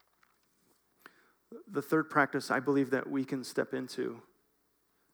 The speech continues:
is baptism. In a couple Sundays, we are gonna be having baptism right here at Mercy Vineyard. We're not going out to a lake. This isn't a polar plunge baptism, although I think that would be kinda neat.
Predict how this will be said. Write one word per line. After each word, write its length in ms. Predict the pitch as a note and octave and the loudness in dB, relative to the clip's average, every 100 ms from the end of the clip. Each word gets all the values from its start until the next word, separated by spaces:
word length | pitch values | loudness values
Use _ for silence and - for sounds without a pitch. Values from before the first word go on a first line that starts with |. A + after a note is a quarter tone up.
| _ | _
is 80 | C3 | -10
baptism. 540 | A2+ C3 - A2+ A2 - _ _ _ _ _ _ _ _ _ _ _ _ _ _ _ | -2 -2 -2 -12 -12 -18 _ _ _ _ _ _ _ _ _ _ _ _ _ _ _
In 80 | C#3 | -2
a 80 | C3+ | 0
couple 260 | E3 D#3+ | 2 2
Sundays, 500 | C#3+ - D#3 D3 C#3+ | 2 4 8 8 8
we 200 | C3+ C#3 | 4 8
are 180 | D3+ C#3+ | 8 8
gonna 160 | C#3 C#3 | 4 6
be 120 | C3+ | 4
having 300 | B2+ C#3 C3 | 6 4 6
baptism 540 | C3+ C3+ - C#3 C#3 | 4 4 2 2 4
right 220 | C#3 D3 C#3+ | 6 6 6
here 400 | - D3 C3+ C3 | 6 8 8 6
at 100 | C#3+ | 2
Mercy 300 | C3+ C#3 C#3 | 2 2 2
Vineyard. 420 | B2+ C3 B2 A#2+ - - - | 2 2 2 -2 -6 -20 -4
We're 100 | D#3 | 6
not 200 | C#3+ D#3 | 8 8
going 220 | D3 D#3 | 6 6
out 140 | D3 D#3 | 6 6
to 100 | D#3 | 6
a 40 | |
lake. 320 | C#3+ C#3+ D3+ D3+ | 10 10 10 8
This 200 | D3 D#3+ | 4 4
isn't 220 | C#3+ D3+ | 4 4
a 40 | |
polar 360 | B2+ - D3+ D3 | 4 4 6 6
plunge 420 | - D3 D3+ D3 | 4 4 4 6
baptism, 640 | D#3+ C#3+ - D#3+ D#3 D#3+ | 6 6 6 4 6 4
although 280 | B2+ C#3 D3 | 4 6 6
I 80 | C3+ | 6
think 240 | - D3 | 4 2
that 120 | D#3+ | 4
would 120 | D#3+ D#3+ | 2 0
be 120 | F3 | -4
kinda 260 | - F#3 | 0 0
neat. 180 | F#3 G#3 | 0 -2